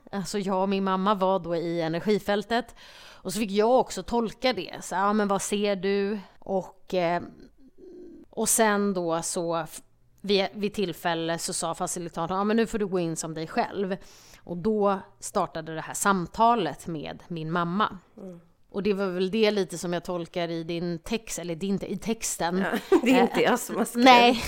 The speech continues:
Speaker 2: Nej.
Speaker 1: <laughs> I texten, det här, den här meningen och sådär. Och då så kan man säga, alltså ibland kan det vara så att man själv får säga det man har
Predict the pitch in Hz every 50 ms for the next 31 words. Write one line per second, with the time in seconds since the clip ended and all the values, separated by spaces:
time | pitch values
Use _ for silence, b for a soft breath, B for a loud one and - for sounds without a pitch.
0 | - - 226 214 196 247 - B B B B B 226 B 190 190 180 220 - -
1 | 247 226 233 - - - 196 185 185 185 185 180 175 180 180 170 175 175 180 175
2 | 180 180 202 214 220 208 196 185 202 214 233 240 233 214 190 170 165 160 156 160
3 | 160 151 - - 165 165 175 - - - 196 - B B B B B B B B
4 | - 220 202 170 220 240 247 254 262 254 247 240 - - - _ _ _ _ _
5 | _ _ _ _ - _ - _ _ _ - - - - - - - 226 220 214
6 | 208 208 202 202 196 202 196 185 185 190 190 - _ _ _ - _ _ _ -
7 | _ - _ _ - _ - _ - _ _ _ _ - _ _ _ - - -
8 | 214 240 262 269 - - 269 226 208 202 190 180 160 208 - - 226 185 208 220
9 | 247 277 285 285 277 294 277 226 202 190 175 - - 180 170 - 180 175 175 165
10 | - - 180 175 233 262 - - 233 - - 240 220 208 202 208 196 208 202 196
11 | 196 190 196 196 180 190 196 196 196 202 226